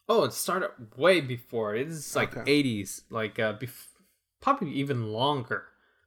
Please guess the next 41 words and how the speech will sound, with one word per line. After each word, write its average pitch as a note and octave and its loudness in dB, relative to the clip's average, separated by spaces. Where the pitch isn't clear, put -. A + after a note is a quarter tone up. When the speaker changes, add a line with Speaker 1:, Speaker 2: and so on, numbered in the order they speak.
Speaker 1:
because, C3 4
uh, B2+ 6
I - 2
think G3 4
Sanrio D#3+ 4
came E3+ 0
out D3 4
long C#3+ 2
time C3+ -4
ago C3+ 0
before B2+ 0
Hello C3 2
Kitty B2 -2
came G#2 -8
out. A#2 -6
I A2 -6
think C#3+ -4
Hello C#3+ 2
Kitty C#3 2
is A#2+ -4
just - -8
one B2+ -2
of A#2+ -2
their, A2 2
uh, A#2 -2
biggest A#2+ 2
brands A2 0
'cause G#2 0
it's - -10
just - -10
everywhere. G#2+ -10
Speaker 2:
Yeah. B2 -6
No, G3 6
I F#3+ 12
was G3 8
just G3+ -8
wondering E3+ 2
if, C#3 -4
like, C3+ -6
they D3+ 2
know D3+ 4